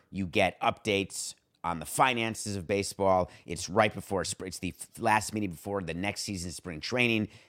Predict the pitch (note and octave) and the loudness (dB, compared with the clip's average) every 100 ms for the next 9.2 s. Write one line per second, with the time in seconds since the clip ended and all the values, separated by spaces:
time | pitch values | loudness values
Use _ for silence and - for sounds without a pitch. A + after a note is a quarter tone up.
0 | _ G2+ - C3 A2+ A2 G#2+ G#2+ G#2+ F#2+ | _ -6 -2 -2 -2 -2 -2 0 0 -2
1 | - E2+ G#2 A#2 G2+ A2 - E2 D#2 - | -4 2 4 4 2 -4 -4 -6 -6 -14
2 | _ _ _ _ - A#2 A2 G2+ F2+ E2 | _ _ _ _ 0 2 2 0 -2 -2
3 | D2+ G2+ B2 G2+ G#2 G#2 G2+ F#2+ _ _ | 2 2 4 0 0 2 2 0 _ _
4 | C3 C#3+ - - B2+ B2+ A#2+ - G#2+ A2+ | 2 2 -2 -2 0 0 -2 -2 0 2
5 | A#2 G2+ G#2+ G#2+ G#2 G#2+ G#2 G2 A2 F#2 | 0 -2 0 0 0 0 2 2 0 -2
6 | F2 F2+ F2 D#2+ D#2 D2+ A#1+ A#1 _ _ | -6 -4 -6 -6 -8 -8 -10 -12 _ _
7 | _ _ _ _ _ _ _ _ _ _ | _ _ _ _ _ _ _ _ _ _
8 | _ _ _ A#2 C#3 F#3 D3 G2 A2+ A2+ | _ _ _ 8 8 8 6 4 2 2
9 | G#2+ | 0